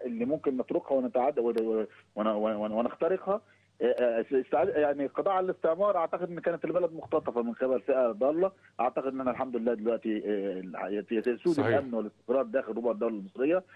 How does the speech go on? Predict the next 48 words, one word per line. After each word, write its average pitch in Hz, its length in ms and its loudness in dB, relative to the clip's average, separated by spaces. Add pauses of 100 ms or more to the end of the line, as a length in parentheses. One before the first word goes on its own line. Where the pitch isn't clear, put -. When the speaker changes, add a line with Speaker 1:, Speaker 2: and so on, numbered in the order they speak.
(180)
Speaker 1:
كثير 202 360 0
من 180 160 -2
الامور 156 640 4
المتعلقه 127 600 0
بهذا 120 300 0
الموضوع 151 560 2 (280)
سياسيا 170 360 2
واقتصاديا 147 420 -2
واجتماعيا، 147 680 0 (360)
الشعب 156 340 2
المصري 147 320 -2
كما 139 260 0
اورى 135 200 4
السيد 131 260 0
الرئيس 139 380 2
هو 160 100 4
الذي 135 220 0
تحمل 127 400 -2
تبعات 123 420 0
هذا 123 160 2
ال-، 113 320 -4 (260)
مسار 139 180 0
الاصلاح 127 260 -2
الاقتصادي، 165 580 -2 (180)
وكانت 160 380 0
النتائج 147 460 0
الحمد 123 220 -4
لله. 139 80 -2
Speaker 2:
والتبعات 151 600 8
يمكن 156 280 0
زي 127 140 2
ما 127 100 2
قلت 135 160 2
عليها، 131 380 4
يعني، 107 460 0
آه، 104 240 0
سياده 117 260 -4
اللواء 135 180 2
واشار 113 420 0
اليها 120 140 0
السيد 110 260 -4
الرئيس، 123 400 -4
او 110 200 -6
الازمات 113 440 -4
التي 110 260 -4
حدثت 117 600 -2
في - 180 -6
اثناء، 107 420 -4